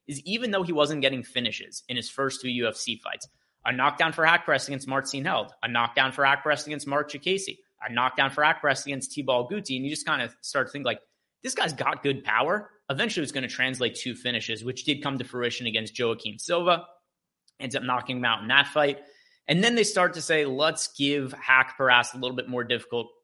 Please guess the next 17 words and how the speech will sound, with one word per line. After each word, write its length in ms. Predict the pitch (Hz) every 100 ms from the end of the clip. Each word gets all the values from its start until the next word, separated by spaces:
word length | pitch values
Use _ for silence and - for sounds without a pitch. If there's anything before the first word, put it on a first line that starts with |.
| -
of 340 | 120 113 110
competition." 720 | - 113 107 - 104 - 104 -
And 100 | 135
then 80 | 139
he 60 |
gets 140 | 127 -
flatlined 560 | - 123 123 123 117
by 100 | 113
Drew 220 | 107 113
Dober 360 | 113 110 110 104
in 80 | 107
just 200 | 107 110
a 40 |
minute 320 | 107 107 104 -
in 80 |
that 180 | 104 101
fight. 340 | - 170 123